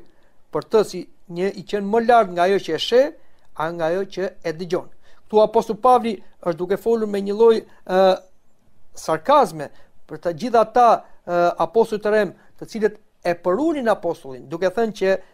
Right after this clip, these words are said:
ai nuk mund të jetë një apostull i vërtet, sepse, ë, duket ata i kujtonin atij jetën që bënte përpara se të njihte Krishtin, pra që ai persekutonte,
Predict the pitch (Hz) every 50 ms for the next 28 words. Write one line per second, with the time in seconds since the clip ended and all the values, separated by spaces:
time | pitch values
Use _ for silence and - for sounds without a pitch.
0 | _ _ _ - 160 156 180 208 214 220 - - - 165 185 208 202 202 202 196
1 | 202 - 214 202 208 185 180 185 180 - - 175 165 - _ - 170 175 170 -
2 | - 170 170 - - 180 170 180 190 - - 165 - - - - - _ _ -
3 | - _ _ - - 165 - - 196 190 170 - - - _ - - 165 160 160
4 | 160 160 160 156 151 147 143 - - - - - 151 165 180 185 202 190 - 180
5 | 170 - 196 196 190 190 185 175 175 202 208 202 190 180 180 185 208 202 202 180
6 | - - - - - 160 196 208 208 220 196 - - 175 147 143 220 262 254 202
7 | - 202 208 208 - - - - - - 151 - - 233 247 240 233 - - 202
8 | - 196 196 220 247 - - 233 233 - 339 330 220 - 175 139 - - 151 147
9 | 139 - _ - - 135 143 170 202 - - - - 156 151 - - 147 139 156
10 | 151 _ - 208 214 214 214 226 226